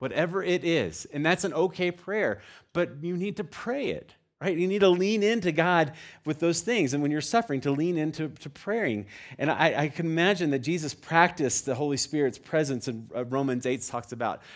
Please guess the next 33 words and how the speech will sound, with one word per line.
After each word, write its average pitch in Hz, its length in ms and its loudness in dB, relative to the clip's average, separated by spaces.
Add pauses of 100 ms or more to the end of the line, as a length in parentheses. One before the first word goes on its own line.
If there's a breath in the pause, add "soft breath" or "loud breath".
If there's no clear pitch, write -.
how 123 100 -4
the 117 100 -6
Spirit 156 560 0
intercedes 135 580 -4
for 110 200 -6
us 98 160 -4
with 107 120 -14
groanings 120 460 -4
too 127 160 -10
deep 110 320 -10
for 113 100 -10
words, 104 520 -8
and 107 80 -6
that 104 140 -8
Jesus 135 360 -6 (280 loud breath)
just 131 220 -8
prayed 117 240 -2
short 151 460 -4
sentence 117 380 -8
prayers 104 580 -6
and - 140 -10
allowed 120 480 -2
for 117 80 -14
the 101 80 -10
Spirit 107 400 -6
to - 120 -12
intercede 104 440 -12
for 101 120 -14
him 101 220 -10
in 101 60 -12
the 98 80 -12
same 135 340 -8
way 110 300 -4